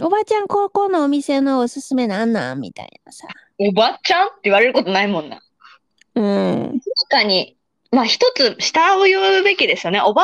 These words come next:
Speaker 2: あちゃんにはおばちゃん。
Speaker 1: そうそうそうそうそう。おばちゃんには？
Speaker 2: おばちゃんにはお姉さん。
Speaker 1: お姉さん。そうそうそうそうそう。
Speaker 2: お姉さんにはお嬢ちゃん。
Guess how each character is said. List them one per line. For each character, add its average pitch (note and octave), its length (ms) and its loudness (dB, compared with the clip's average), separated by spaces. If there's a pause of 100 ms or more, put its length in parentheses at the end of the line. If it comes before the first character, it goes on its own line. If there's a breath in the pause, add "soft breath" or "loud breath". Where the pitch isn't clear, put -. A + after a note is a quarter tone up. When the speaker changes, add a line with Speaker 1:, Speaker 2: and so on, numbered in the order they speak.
(140)
Speaker 2:
あ - 20 -2
ち F#4 120 -2
ゃ E4+ 80 2
ん F4 60 -2
に A4 80 2
は D#4 220 2
お F3 60 0
ば E3+ 140 2
ち - 100 -4
ゃ C#3+ 120 0
ん。 - 80 -12 (840)
Speaker 1:
そ C4 200 0
う A#3 40 -2
そ B3 140 0
う A3 40 0
そ G#3 140 -2
う G3 40 -2
そ G3 120 -2
う - 20 -2
そ - 120 -4
う。 - 60 -10
お A3 100 2
ば A#3+ 160 0
ち - 100 -4
ゃ A3 160 4
ん - 20 4
に G3+ 100 0
は？ F#3+ 80 6
Speaker 2:
お - 80 6
ば C#4 40 2
ち - 0 -
ゃ G4 40 0
ん A4+ 40 -2
に G#4 100 6
は D#4 100 2
お G#3+ 40 -2
姉 G#3+ 260 2
さ D3 220 -2
ん。 - 100 -10 (160)
Speaker 1:
お A#3 100 4
姉 A3+ 200 0
さ - 100 -10
ん。 B3+ 80 -10
そ G4 360 0
う A#3 40 -8
そ B3+ 240 -2
う G#3 60 -2
そ G3 260 -2
う G3+ 40 -6
そ - 0 -
う - 20 -10
そ - 160 -6
う。 - 60 0
Speaker 2:
お - 40 -4
姉 G4+ 120 -2
さ G4+ 280 -4
ん D#4+ 60 2
に G4+ 100 2
は A3+ 100 2
お G#3+ 60 2
嬢 B3 200 2
ち F#3 100 0
ゃ D3+ 60 0
ん。 - 60 -12